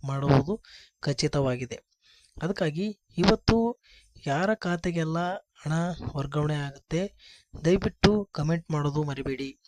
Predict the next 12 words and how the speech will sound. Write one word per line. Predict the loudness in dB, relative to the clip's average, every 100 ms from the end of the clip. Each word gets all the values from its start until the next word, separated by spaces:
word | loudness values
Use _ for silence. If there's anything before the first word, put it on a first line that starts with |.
| -20 _ _ _ _ _ -18 -18 -18 -8
ಕರ್ನಾಟಕದಾದ್ಯಂತ | -2 0 0 0 0 0 -2 -2 -2 -2 _ _ _ -20 -6
ಮೂವತ್ತೊಂದು | 0 2 2 2 0 2 6 8
ಜಿಲ್ಲೆಯವರೆಗೂ | 8 4 4 4 2 0
ಕೂಡ | -2 -2
ಇವತ್ತು, | 0 -4 0 2 0 -2 -18 -20 -20 _ -4
ಆ, | -2 0
ಇಪ್ಪತ್ತೆರಡನೇ | 2 2 2 0 -2 0 0 -2
ಕಂತು | -4 -4 0 0 -2 -8 -12 -14
ಕ್ರೆಡಿಟ್ | -8 -4 -2 -2
ಆಗ್ತಾ | -4 -6 -2
ಇದೆ | 0 0
ಸ್ನೇಹಿತರೆ. | -2 -4 -4 -4 -6